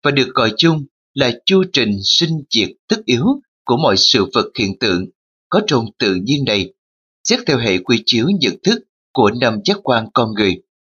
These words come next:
Hãy thử xét riêng sự sống tại trái đất của chúng ta vào các thời kỳ sau. Thời kỳ từ năm năm trăm ba mươi trước công nguyên đến thế kỷ thứ nhất, sự vật và hiện tượng ôn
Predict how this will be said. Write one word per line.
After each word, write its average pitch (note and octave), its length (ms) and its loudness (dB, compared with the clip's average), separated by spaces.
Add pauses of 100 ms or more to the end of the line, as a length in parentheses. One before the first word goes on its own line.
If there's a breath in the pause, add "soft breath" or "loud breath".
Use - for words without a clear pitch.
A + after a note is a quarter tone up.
(800)
Hãy A#2+ 240 -2
thử A2 180 2
xét A3+ 280 0
riêng A#2+ 320 -2 (140)
sự - 280 2
sống B2 320 0 (140)
tại F#2 260 0
trái B2+ 140 0
đất G3+ 160 2 (200)
của G#2+ 140 0
chúng C3+ 220 -2
ta G#2+ 240 0 (360)
vào C3 160 0
các B3 260 0
thời A2+ 220 -2
kỳ G#2+ 120 0
sau. A#2+ 380 2 (1000)
Thời D#3 180 0
kỳ B2 340 0
từ A#2+ 140 2
năm D3 320 0
năm C#3+ 240 2
trăm C#3 180 2
ba C3 100 0
mươi B2+ 340 2
trước - 140 0
công B2 220 2
nguyên A#2+ 280 0 (300)
đến C3+ 260 2
thế A#3 160 2
kỷ G#2 300 0
thứ C#3+ 80 0 (120)
nhất, B3+ 120 2 (340)
sự C#3+ 280 2
vật B2+ 280 0
và A#2+ 180 0
hiện A2 180 -4
tượng G#2 320 2
ôn C#3+ 180 0